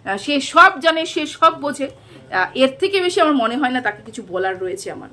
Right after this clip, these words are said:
যতটুক বলার আমার বলে দেওয়া হয়েছে, বাকিটুক সে বুঝে নেবে, বুঝতে পেরেছো? আহ,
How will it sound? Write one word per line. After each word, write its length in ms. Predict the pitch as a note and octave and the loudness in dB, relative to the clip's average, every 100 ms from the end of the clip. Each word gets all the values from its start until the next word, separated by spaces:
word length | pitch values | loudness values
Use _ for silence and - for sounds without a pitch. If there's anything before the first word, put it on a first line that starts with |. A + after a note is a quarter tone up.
| - - - - | -20 -20 -20 -8
যতটুক 380 | - G#3+ B3+ D4 B3 | -4 -4 -4 -10 -4
বলার 240 | - B3 | -2 -2
আমার 200 | F#4 G3 - | -4 -8 -12
বলে 180 | F3+ F3+ | -12 -10
দেওয়া 180 | F3 | -10
হয়েছে, 440 | G3 G3 G#3 E4 A4 - - - - G3 | -6 -4 -4 -6 -10 -14 -20 -20 -12 -4
বাকিটুক 420 | G3 B3 E4+ F#4+ | -4 -2 -6 -6
সে 260 | - A#3+ - _ _ _ A3 | -6 -6 -8 _ _ _ -12
বুঝে 300 | G#3 G#3+ G3 | -10 -8 -8
নেবে, 180 | F3 | -10
বুঝতে 240 | G3 F4+ A#4+ | -10 -8 -6
পেরেছো? 280 | C4+ - - _ - - - | -6 -10 -20 _ -20 -16 -8
আহ, 200 | - | -8